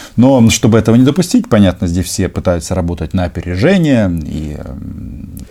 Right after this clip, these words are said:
тут логика в этом есть, поэтому кошмарят любых, э, активистов, которые, м, выступают за, м, а, то, что Украина, а,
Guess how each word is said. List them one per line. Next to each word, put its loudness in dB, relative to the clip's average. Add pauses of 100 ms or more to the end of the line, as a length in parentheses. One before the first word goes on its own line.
(120)
тут -20
логика 0
в -6
этом -2
есть, -2
поэтому 0
кошмарят -2
любых, 0
э, -6 (360)
активистов, 0 (500)
которые, -2
м, -2
выступают -2 (140)
за, 0 (120)
м, -2 (720)
а, -4 (120)
то, 2
что -4
Украина, -4 (320)
а, -6